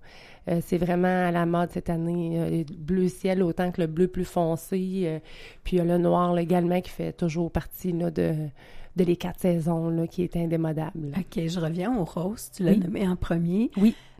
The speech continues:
Speaker 2: Euh, pas seulement dans les accessoires, là, ça
Speaker 1: Non.
Speaker 2: peut être autant la petite robe, ça peut être, euh,
Speaker 1: Oui.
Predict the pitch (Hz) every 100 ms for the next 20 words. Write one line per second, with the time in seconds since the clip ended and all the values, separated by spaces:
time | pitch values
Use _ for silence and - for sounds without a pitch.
0 | - 160 160 - 214 190 180 185 180 160
1 | 143 156 151 - - - 196 220 190 202
2 | - 175 - 175 - 185 185 160 - -
3 | - 175 175 202 202 165 160 175 160 160
4 | 180 - 151 - 98 202